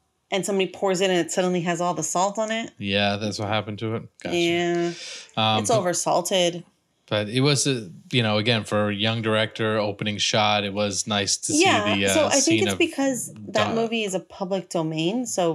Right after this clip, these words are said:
Speaker 1: really you don't have to pay for it to be in there.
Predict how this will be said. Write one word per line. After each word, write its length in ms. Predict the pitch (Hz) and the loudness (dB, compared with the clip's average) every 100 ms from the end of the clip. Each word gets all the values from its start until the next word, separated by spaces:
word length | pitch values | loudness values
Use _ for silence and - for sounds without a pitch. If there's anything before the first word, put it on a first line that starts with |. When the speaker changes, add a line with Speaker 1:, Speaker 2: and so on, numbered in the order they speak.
| 160 | 0
Speaker 1:
really 240 | 170 165 | 0 2
you 100 | 160 | 0
don't 200 | 165 160 | 0 -2
have 260 | - 156 - | -4 -8 -6
to 440 | 175 160 156 156 156 _ | -2 -2 -2 -4 -10 _
pay 280 | - 165 170 | 0 2 2
for 140 | 262 | 0
it 140 | 269 | -2
to 80 | 320 | -2
be 140 | 277 294 | 0 2
in 80 | |
there. 160 | 320 381 | 2 0